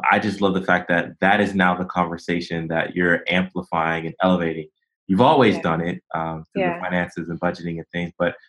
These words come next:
Speaker 1: th-, this season that we're in now, uh, we didn't even get to the racial, like, inequality of, like, the George Floyds and all that stuff. But, um, you're saying, "Hey, let's pay attention. Let's, let's do what we can, control
Speaker 2: Yeah.
Speaker 1: our fate, control our legacy."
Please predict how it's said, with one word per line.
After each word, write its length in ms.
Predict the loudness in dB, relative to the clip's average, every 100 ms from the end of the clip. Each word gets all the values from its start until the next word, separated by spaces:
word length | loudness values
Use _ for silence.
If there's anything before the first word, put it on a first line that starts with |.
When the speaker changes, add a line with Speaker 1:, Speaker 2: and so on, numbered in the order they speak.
| _ _ -6
Speaker 1:
th-, 140 | -6 2
this 280 | 2 2 0
season 460 | 4 4 4 0
that 180 | 0 -2
we're 140 | 0
in 160 | 0 0
now, 520 | 0 0 -2 -4 -8 -10
uh, 260 | -8 -6 -6
we 80 | -4
didn't 160 | 0 0
even 220 | 0 -4 _
get 260 | 2 2 2
to 200 | 0 0
the 140 | 0 -2
racial, 480 | -2 -4 -2 -2
like, 160 | -2 -6 _ -6
inequality 580 | -6 -2 0 2 2 0
of, 140 | -2 -4
like, 160 | -6 -6
the 60 |
George 280 | -4 0 0
Floyds 420 | -2 -2 0 0
and 100 | -2
all 140 | -2 2
that 160 | 0
stuff. 300 | 0 -2 -2 -4 _
But, 240 | -2 -2 -8 -20 _ _
um, 480 | 4 4 4 0 -6 _ -20 -20 -10
you're 440 | 2 6 6 6
saying, 580 | 2 0 4 6 6 4 2
"Hey, 380 | 4 4 2 2
let's 180 | 0
pay 220 | 4 2 4
attention. 400 | 2 2 0 2
Let's, 320 | 2 0 -8
let's 180 | 2 2
do 180 | 4 6
what 140 | 6
we 180 | 4 2
can, 480 | 2 0 0 -2 -6 _ _ _
control 360 | -6 2 4 6
Speaker 2:
Yeah. 80 |
Speaker 1:
our 100 | 4
fate, 320 | 2 2 2 -2
control 340 | -6 0 2
our 140 | 4
legacy." 640 | 2 0 -2 -6 -6 -6 -8